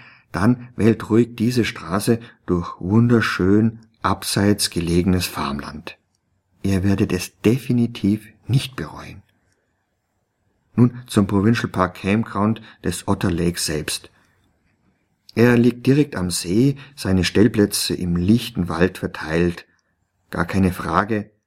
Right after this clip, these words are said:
Kanu-Kajak-Einsatz ist angesagt. Unten am See hat es einen Strand, gut zum Schwimmen dort. Ich bin ganz gerne hier, immer wieder mal.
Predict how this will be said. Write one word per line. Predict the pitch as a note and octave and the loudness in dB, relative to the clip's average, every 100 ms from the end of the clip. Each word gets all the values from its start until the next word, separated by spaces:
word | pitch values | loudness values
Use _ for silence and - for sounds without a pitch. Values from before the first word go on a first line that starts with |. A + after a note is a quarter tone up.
| _ _ - | _ _ -14
Kanu-Kajak-Einsatz | - - G2 G2+ G2+ - - D#2 F#2+ F2+ E2+ - E2 E2 D#2+ E2 - - | -10 -4 0 2 0 -2 -8 -4 -2 -2 -2 -6 -6 -6 -6 -8 -10 -12
ist | - F2 - | -10 -12 -12
angesagt. | E2+ D#2+ D2+ - - - - _ _ _ _ _ _ _ _ | -14 -8 -8 -8 -14 -20 -20 _ _ _ _ _ _ _ _
Unten | A#2+ C3 A#2+ | 0 2 2
am | F#2 E2+ | 0 0
See | - F#2 A2+ A#2 - - | 0 4 4 4 -4 -6
hat | F#2 F2+ | -6 -2
es | G2 - | -4 -4
einen | F2 E2+ D#2+ | -6 -4 -4
Strand, | - E2+ F#2 A2+ A#2 - _ _ | -6 -2 2 2 2 -4 _ _
gut | - A#2+ A#2+ | 0 0 2
zum | F#2 | -2
Schwimmen | E2 - G2+ G#2 F2 | -2 0 2 2 0
dort. | E2+ A2 - - _ _ _ _ - | 0 -2 -4 -20 _ _ _ _ -8
Ich | A#2+ - - | -8 -8 -4
bin | C3 C3 - - | -2 -2 -4 -6
ganz | - C3 - - | 0 0 0 -6
gerne | E2 D#2 | -4 -2
hier, | D#2 E2 D#2+ - - | -2 -4 -4 -8 0
immer | A2 A#2 | 4 4
wieder | G2 F2 | 4 2
mal. | D2 - | -4 -12